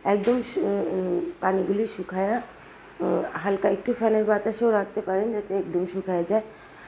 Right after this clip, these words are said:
তারপর এখানে আমি টাওয়েল দিয়ে ভালোভাবে শু-, শুকায় নিয়েছি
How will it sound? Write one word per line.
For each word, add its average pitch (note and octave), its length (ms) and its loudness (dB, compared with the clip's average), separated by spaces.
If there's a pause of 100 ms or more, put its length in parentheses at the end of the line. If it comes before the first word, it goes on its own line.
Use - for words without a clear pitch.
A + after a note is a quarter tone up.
(140)
তারপর A#3+ 220 6
এখানে B3+ 360 6
আমি A3+ 300 4
টাওয়েল G3+ 400 2
দিয়ে G3+ 340 4
ভালোভাবে G3+ 560 2
শু-, G#3 240 0
শুকায় F#3+ 420 -6
নিয়েছি F3 380 -6